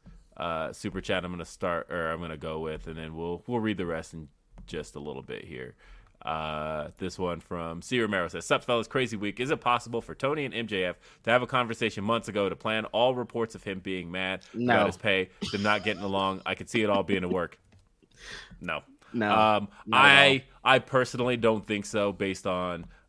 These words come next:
Speaker 1: um, conversations that I've had and conversations that I know were had. No,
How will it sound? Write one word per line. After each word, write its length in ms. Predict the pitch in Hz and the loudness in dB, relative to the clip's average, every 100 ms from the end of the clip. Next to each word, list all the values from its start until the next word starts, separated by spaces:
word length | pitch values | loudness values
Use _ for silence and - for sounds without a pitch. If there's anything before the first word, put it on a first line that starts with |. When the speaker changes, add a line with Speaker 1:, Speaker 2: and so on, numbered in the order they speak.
| - | -8
Speaker 1:
um, 520 | 87 85 85 85 85 - - | -6 -4 -6 -8 -10 -16 -2
conversations 800 | 117 113 107 104 113 104 104 85 | 2 2 0 0 -2 -2 -6 -4
that 200 | 90 80 - | -4 -6 -2
I've 300 | 80 82 76 | -2 -2 -4
had 480 | - 104 120 202 - | -4 2 4 2 0
and 180 | 117 107 | -4 -4
conversations 680 | 113 110 101 - 101 - 95 | -2 -2 -4 -4 -6 -6 -6
that 180 | 92 90 | -4 -2
I 180 | 85 90 | -2 -4
know 320 | 85 90 95 | -4 -4 -4
were 240 | 90 80 78 | -4 -6 -8
had. 320 | 71 73 - - - _ | -8 -10 -12 -20 -20 _
No, 220 | 95 87 | -8 -8